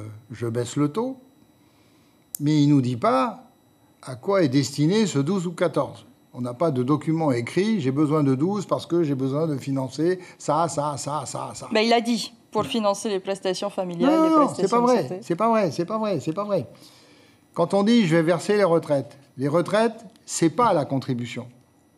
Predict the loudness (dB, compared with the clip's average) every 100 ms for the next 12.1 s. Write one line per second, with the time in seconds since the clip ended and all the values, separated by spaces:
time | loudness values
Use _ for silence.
0 | _ _ _ _ -8 -6 0 2 2 0
1 | -8 -10 -4 0 0 0 0 0 0 0
2 | -2 -2 -4 -6 -12 -16 -20 -20 -18 -18
3 | -20 _ _ _ -6 -2 0 0 0 0
4 | -2 -10 -6 -6 0 2 2 2 0 0
5 | -4 -8 -8 0 2 2 0 -4 -20 _
6 | _ _ -16 -10 -8 -4 -2 0 0 -2
7 | -10 -20 -2 0 0 0 -2 0 0 2
8 | 2 2 4 2 2 2 4 4 2 0
9 | -4 0 0 0 -2 -2 -4 -4 -2 0
10 | 0 0 0 2 0 -2 -8 -12 _ _
11 | _ _ _ _ -10 -4 -4 -4 -8 -8